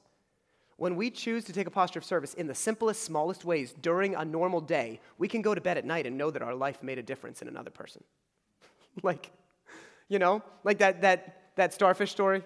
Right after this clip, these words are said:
you know, it's the, the overtold one, where the, there's all these starfish on the beach and the kid's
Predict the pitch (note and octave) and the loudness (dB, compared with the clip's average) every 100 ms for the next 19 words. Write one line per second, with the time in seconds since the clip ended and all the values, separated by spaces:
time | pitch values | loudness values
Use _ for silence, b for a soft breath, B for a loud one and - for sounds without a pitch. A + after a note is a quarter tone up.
0 | - F#3 F3+ E3 - D#3+ D3+ E3 F3 E3 | -4 0 0 0 -2 -4 0 2 2 2
1 | G3 F3 F3 F3+ F#3 b b b F3+ F3+ | 2 2 4 0 -2 b b b 2 4
2 | E3 E3 E3 F3+ G3 G3 F3+ - F3+ F3+ | 4 2 2 4 8 6 6 6 4 4
3 | F#3 F#3+ D#3 E3+ E3+ F#3 E3 E3 G#3+ E3+ | 0 0 0 0 0 -2 -4 0 0 0
4 | - | -8